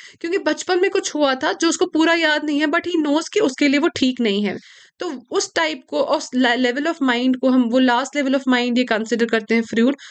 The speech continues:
और बोलते हैं वो हमारा अनकॉन्शियस माइंड है। This part of mind stores those socially unacceptable needs, desires, motivation, feelings for which you are unaware of। उसके लिए हमें नहीं पता है कि कैसी फीलिंग्स है,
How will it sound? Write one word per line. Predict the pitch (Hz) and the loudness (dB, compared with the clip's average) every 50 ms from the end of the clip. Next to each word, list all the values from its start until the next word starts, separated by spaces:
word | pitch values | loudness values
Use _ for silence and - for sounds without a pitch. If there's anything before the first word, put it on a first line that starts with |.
| - _ _ - | -20 _ _ -6
और | 320 392 - | -4 -4 -4
बोलते | 285 277 254 254 277 | -2 -2 -2 0 0
हैं | 320 294 | 0 0
वो | 330 | 0
हमारा | 294 294 269 262 262 - | 0 0 0 0 0 0
अनकॉन्शियस | - - 311 339 330 - - 320 294 294 262 - 294 254 - 247 | -2 -2 -4 -4 -4 -2 -2 0 0 0 0 0 -2 0 0 0
माइंड | 220 202 190 190 190 196 | 0 0 0 -2 -4 -4
है। | 202 196 208 214 - - - - - - - _ - 254 | -4 -6 -6 -6 -10 -16 -18 -20 -20 -20 -20 _ -6 -6
This | 339 381 - - | -6 -6 -4 -2
part | 339 320 311 320 | -2 0 0 -2
of | 330 302 | -4 -4
mind | 302 294 277 277 294 294 - - | -2 -2 0 -2 -2 -4 -4 -2
stores | - 277 285 285 277 254 - 262 | 0 2 2 0 0 -2 0 0
those | 277 311 349 - - - | 0 0 0 -2 0 0
socially | 277 285 269 - 330 302 320 330 - - | 2 2 2 0 0 0 0 -2 -2 -2
unacceptable | 285 285 269 247 262 - - 302 269 - - 294 254 311 294 | -4 -4 -4 -6 -8 -4 -2 -4 -2 0 -2 0 0 2 2
needs, | 269 254 240 247 254 262 240 - - 240 | 2 2 2 0 0 -2 -2 -4 -2 -2
desires, | 233 226 240 220 214 220 247 247 | 0 0 0 0 0 0 0 0
motivation, | 247 233 220 220 220 233 208 220 233 233 240 240 233 - 233 | 0 -2 -2 0 -2 0 0 0 0 2 0 0 0 0 -2
feelings | 220 214 233 233 233 - | 0 0 0 0 0 0
for | 247 240 233 233 | 0 0 2 0
which | 277 254 - 254 | -2 -2 0 0
you | 269 | 0
are | 294 294 - - 247 | 0 0 0 0 2
unaware | 254 254 247 226 233 214 190 175 | 4 4 2 2 0 0 0 -2
of। | 165 202 208 - - - - - - _ _ - | -4 -6 -10 -12 -20 -20 -20 -20 -20 _ _ -12
उसके | 302 277 - - 339 | -12 -8 -6 -4 -2
लिए | 320 339 | -2 0
हमें | 320 320 311 339 339 | 0 0 0 0 0
नहीं | 339 349 339 | 0 0 0
पता | - 277 254 254 240 | 0 0 0 0 0
है | 233 | -2
कि | 233 247 254 | 0 -2 -2
कैसी | 247 254 240 240 247 - 277 | 0 0 -2 -2 -2 -4 -4
फीलिंग्स | 254 - 247 233 214 196 196 202 202 - | -2 0 0 2 2 2 0 0 -2 -4
है, | 196 | -6